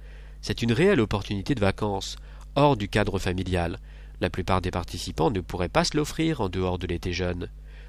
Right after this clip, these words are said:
En plus, il y a des nouveautés chaque année, ajoute Efendir Demir, animateur à l'amicale laïque Chapelon à Saint-Étienne. L'intérêt du dispositif réside aussi dans la mixité rurale-urbain fixée pour l'attribution des stages. L'an dernier, durant le stage motoquad,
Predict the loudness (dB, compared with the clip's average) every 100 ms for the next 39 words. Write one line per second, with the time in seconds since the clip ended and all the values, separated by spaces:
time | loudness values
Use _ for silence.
0 | -4 -2 0 2 2 0 2 2 2 0
1 | 0 0 0 0 0 0 2 4 2 0
2 | -2 -6 -14 -12 0 2 4 2 4 2
3 | 2 4 2 4 0 -2 -8 -8 -2 0
4 | 4 2 4 2 4 2 0 2 2 4
5 | 4 2 0 -6 -2 2 2 2 0 0
6 | -2 0 0 0 0 0 0 -4 -12 -14
7 | -14 -4 -2 2 4 4 4 2 0 0
8 | 0 0 -2 -2 2 2 2 2 2 0
9 | 2 2 2 0 -4 0 0 2 2 4
10 | 4 2 4 4 2 -8 -12 -4 -2 2
11 | 2 4 2 2 0 -2 -2 0 0 0
12 | 0 -2 -8 -14 -16 -14 -14 -16 -16 -16
13 | -14 -16 -16 -14 -14 -6 0 4 4 4
14 | 2 2 4 4 4 2 0 0 2 2
15 | 0 0 0 2